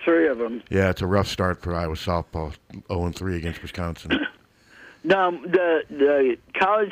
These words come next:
Speaker 1: that I graduated from, they won their Division two, uh, N C double A championship for the third year in a row,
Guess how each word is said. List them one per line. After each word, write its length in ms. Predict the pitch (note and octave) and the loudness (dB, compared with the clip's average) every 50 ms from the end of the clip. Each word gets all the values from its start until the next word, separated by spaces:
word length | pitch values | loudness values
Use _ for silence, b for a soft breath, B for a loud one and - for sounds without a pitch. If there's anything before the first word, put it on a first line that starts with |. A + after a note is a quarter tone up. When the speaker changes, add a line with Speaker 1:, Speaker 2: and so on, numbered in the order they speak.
| - | 2
Speaker 1:
that 120 | F3+ D#3 D#3 | 4 4 4
I 140 | E3+ F3+ | 4 4
graduated 680 | F3 E3+ F3+ F3+ G3 G#3+ A3+ D4 G#3+ F3 D#3+ D3 C#3 B2+ | 2 2 2 2 2 2 2 2 4 4 4 4 2 2
from, 280 | - D#3+ C#3+ C#3+ C#3 C3 - B B B B B | 2 2 2 2 0 -6 -10 B B B B B
they 240 | D3 G3 A3+ B3 | 2 4 4 4
won 400 | A3+ F3+ E3+ F#3+ G#3+ C4 D4+ A#3+ | 4 4 4 4 4 2 2 2
their 260 | F3 D3+ D#3+ F3 F#3+ F3+ | 4 4 4 4 4 2
Division 760 | E3 E3 D#3 D#3+ E3+ E3+ E3 D3 D3+ D#3 D3+ D3 C#3+ C#3 B2+ - - - - - - | 2 2 2 4 4 4 2 2 0 0 0 0 0 0 -4 -8 -14 -14 -2 2 4
two, 360 | F#3 E3+ E3 D#3 D3 D3 C#3+ | 6 6 6 6 6 6 4
uh, 80 | C#3 C#3+ C3+ D3 | 4 2 2 2
N 220 | E3+ E3+ E3+ D#3+ | 2 0 0 -2
C 80 | F3 F3 | -2 0
double 320 | D#3 E3 D#3 D3 D#3+ D#3 | 0 0 2 2 2 4
A 220 | D#3 D#3 D#3+ D#3 C#3 A#2+ | 4 4 4 2 2 0
championship 560 | - F3+ F3 E3 E3 D#3+ E3 C#3+ D#3+ F#3+ F3 - | 0 2 2 2 2 0 -2 0 0 0 2 2
for 120 | F3 D3+ | 2 0
the 120 | C#3+ C#3 B2+ - | 0 -2 -4 0
third 220 | F3+ E3+ E3+ E3 D#3+ | 2 4 4 4 4
year 200 | E3 F3 E3 D#3+ | 4 4 4 4
in 60 | D3+ | 4
a 80 | D3+ D3 | 4 4
row, 380 | D3+ F3 G3 G#3+ G3 D#3+ C3 | 4 4 4 4 2 2 0